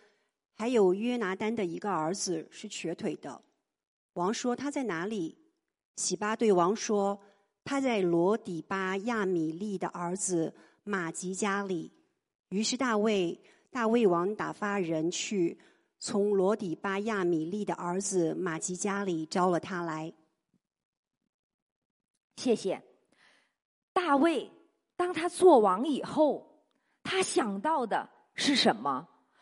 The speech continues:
Speaker 2: 是他与约拿单所立的盟约。所以有一天他问手下的人，啊，他说：“扫罗家还有没有剩下的人？”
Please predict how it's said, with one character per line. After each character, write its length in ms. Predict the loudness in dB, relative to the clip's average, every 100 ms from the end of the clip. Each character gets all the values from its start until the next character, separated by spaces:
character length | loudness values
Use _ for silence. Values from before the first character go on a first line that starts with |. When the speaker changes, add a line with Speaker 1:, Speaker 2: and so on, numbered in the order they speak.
| -20 -6
Speaker 2:
是 240 | -2 -2
他 460 | -4 -6 -4 -2 0
与 320 | 0 -2 -2
约 280 | 0 2 0
拿 200 | -4 -4
单 240 | 0 0
所 340 | 0 0 -2 0
立 280 | 2 2 2
的 180 | -2
盟 400 | -6 -8 -8 -8
约。 320 | -6 -4 -6 -8 _ _ -20 -10
所 180 | 6 6
以 60 | 8
有 160 | 4
一 140 | 2 0
天 200 | -2 -4
他 240 | -4 -4
问 340 | 2 2 2 0
手 200 | 0 -2
下 240 | -2 -2
的 120 | 0
人， 360 | 0 -2 -4 -10 _ -20 _ _ _ -18
啊， 200 | -18 -18 _
他 160 | -4 0
说 320 | 2 2 2 -6 _ _ _ _ _ _ _ -8
：“扫 320 | 0 0 0
罗 220 | 0 0
家 180 | 2 0
还 160 | 0 2
有 160 | 2
没 100 | 4
有 120 | 0
剩 240 | 0 -2 -2
下 180 | -6 -4
的 100 | -4
人？” 320 | -4 -8